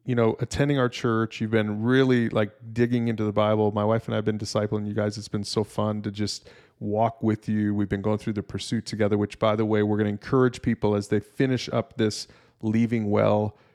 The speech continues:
series to make sure to go through the Pursuit with someone, which is what, what we did together. And, and we took a good three months to go through it. And,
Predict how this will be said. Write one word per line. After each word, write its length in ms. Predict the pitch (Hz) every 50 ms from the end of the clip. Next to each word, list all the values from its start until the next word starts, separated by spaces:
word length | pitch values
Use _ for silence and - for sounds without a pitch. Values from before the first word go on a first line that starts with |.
| _ _ -
series 760 | - - - 139 135 127 117 110 107 104 107 110 - - - _ _ _ _ _ _ _ _
to 360 | - - 120 113 107 107 101 - _ _ _ _ -
make 260 | 120 120 131 131 -
sure 180 | - - 139
to 60 | 123 113
go 220 | 104 117 113 113
through 200 | - - 123 113
the 80 | 107 -
Pursuit 460 | - - 117 - - - 117 - -
with 120 | 110 101
someone, 480 | - - 110 104 101 101 98 98 98 101
which 180 | 104 101 -
is 140 | 113 104 101
what, 200 | 107 107 101 - - - 135
what 180 | 113 - -
we 140 | 117 117 120
did 280 | 113 113 110 104 101 -
together. 560 | - 113 101 104 104 101 104 104 104 104 104
And, 120 | 104 101 -
and 100 | 113 107
we 80 | 107 104
took 340 | - - 120 110 - - - -
a 60 | - 107
good 360 | - - 120 117 110 107 - - _ _ _ _ _
three 220 | - - 135 131
months 300 | 127 123 120 113 - -
to 60 | -
go 120 | 107 110 107
through 400 | - - - 110 110 110 104 101
it. 140 | 98 - - - - - - - - _ _ _
And, 220 | - 120 113 110